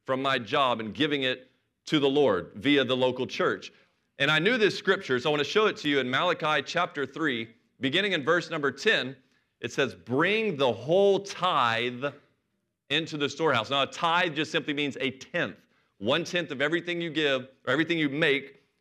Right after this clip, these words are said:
you give back to the Lord. He says, "So there may be food in my house." He says, "Test me in this, says the Lord Almighty, and see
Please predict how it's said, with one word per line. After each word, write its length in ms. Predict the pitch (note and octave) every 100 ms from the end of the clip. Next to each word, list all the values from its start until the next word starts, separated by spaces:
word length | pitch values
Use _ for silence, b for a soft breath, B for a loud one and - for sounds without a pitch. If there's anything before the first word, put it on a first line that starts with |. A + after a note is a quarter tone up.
| _ -
you 120 | A#2
give 240 | A2 D3
back 260 | C3 D3+ -
to 80 | B2
the 80 | C3+
Lord. 420 | D3 A#2+ B2 - b b
He 80 | C#3
says, 220 | C#3 D3
"So 100 | D#3
there 180 | D3+ D3
may 160 | C3 D3
be 160 | C#3+
food 280 | C3 - C#3+
in 60 | C#3+
my 120 | C#3+
house." 260 | D#3 D3+ -
He 100 | B2
says, 300 | C#3+ A#2 -
"Test 420 | - F3 G#3 -
me 180 | - B2+
in 140 | G2 F#2+
this, 320 | G2 A#2+ - b b b -
says 380 | - D3 D#3
the 80 | E3
Lord 200 | D3+ D#3
Almighty, 460 | F#3 C#3+ A#2 B2 A#2+
and 160 | A#2
see 600 | G#2 - A3 F#3+ C3+ C#3+